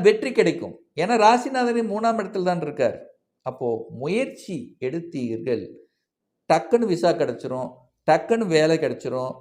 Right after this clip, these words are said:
ஒரே மாசத்துல நீங்க வெளிநாட்டு போகக்கூடிய அமைப்புகள், சந்தர்ப்பங்களை உருவாக்கும். சரி, வெளிநாட்டுக்கு தான் போக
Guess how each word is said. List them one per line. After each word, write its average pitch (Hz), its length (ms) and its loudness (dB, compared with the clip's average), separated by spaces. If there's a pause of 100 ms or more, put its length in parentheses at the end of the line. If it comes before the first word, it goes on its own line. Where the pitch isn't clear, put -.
(180)
ஒரே 226 280 10
மாசத்துல 202 540 2
நீங்க 170 220 -4
வெளிநாட்டு 160 420 0
போகக்கூடிய 131 560 -4
அமைப்புகள், 143 600 -6
சந்தர்ப்பங்களை 113 680 -6 (320)
உருவாக்கும். 107 760 -6 (420)
சரி, 214 200 6
வெளிநாட்டுக்கு 233 600 6
தான் 247 220 2
போக 233 260 10